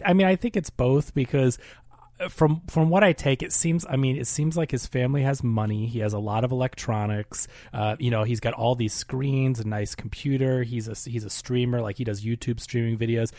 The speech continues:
He has drones and nice cell phones. And so I take it, and the house looks really nice. So I take it that he has a lot of money, and he's very much like a computer gamer, kind of isolated into that world. And so I think when it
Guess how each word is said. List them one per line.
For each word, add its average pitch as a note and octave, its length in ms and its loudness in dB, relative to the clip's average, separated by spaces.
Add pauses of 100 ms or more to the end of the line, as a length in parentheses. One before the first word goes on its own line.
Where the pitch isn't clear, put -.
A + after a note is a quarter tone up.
(140)
He B2+ 120 0
has G#2+ 200 4
drones C3 720 4
and G#2+ 140 -2
nice G#2+ 180 0
cell B2+ 320 2
phones. B2 460 2
And B2 120 -2
so C#3+ 140 4 (240)
I C3+ 120 2
take F3+ 280 2
it, E3+ 160 -2
and D#3 160 4
the D3+ 60 2
house A#3 240 2
looks - 180 -2
really G#2+ 200 -2
nice. G2+ 300 -6
So - 220 -2
I D3 60 4
take F#3+ 280 -2
it F3+ 100 -4
that D#3+ 60 -2
he D#3 60 0
has C3 140 2
a B2 40 0
lot A#2+ 220 2
of D3+ 80 4
money, A#2 440 2 (300)
and A2+ 360 4
he's A2 260 -2
very A#2+ 300 4
much A2+ 340 2
like G#2+ 180 -4
a G#2+ 60 -12
computer A#2+ 520 -2
gamer, A2 480 0
kind A2+ 280 -6
of G#2+ 220 -4 (160)
isolated A2+ 640 0
into A2 220 0
that A2 220 0
world. A2+ 420 2
And A#2 180 -2
so - 240 4 (240)
I C#3 120 6
think F#3+ 260 4
when E3 100 8
it C3+ 100 0